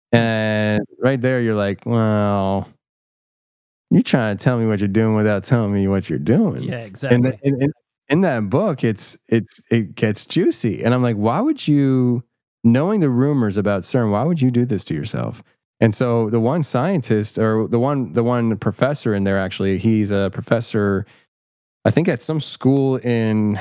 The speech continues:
Speaker 1: Chicago, I think.
Speaker 2: Mm-hmm.
Speaker 1: But, uh, he, he, uh,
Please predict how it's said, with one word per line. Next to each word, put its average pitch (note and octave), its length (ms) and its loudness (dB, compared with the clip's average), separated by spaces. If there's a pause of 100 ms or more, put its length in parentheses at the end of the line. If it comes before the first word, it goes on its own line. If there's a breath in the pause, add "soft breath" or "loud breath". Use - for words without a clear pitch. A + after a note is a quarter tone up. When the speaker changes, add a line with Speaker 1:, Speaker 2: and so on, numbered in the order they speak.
(460 loud breath)
Speaker 1:
Chicago, F3+ 720 0 (140)
I E3 40 0
think. F#3+ 360 0 (360)
Speaker 2:
Mm-hmm. B2 200 4
Speaker 1:
But, B2 200 4
uh, A2 220 0 (640)
he, C#3+ 260 4
he, C#3+ 420 2
uh, G#2+ 420 0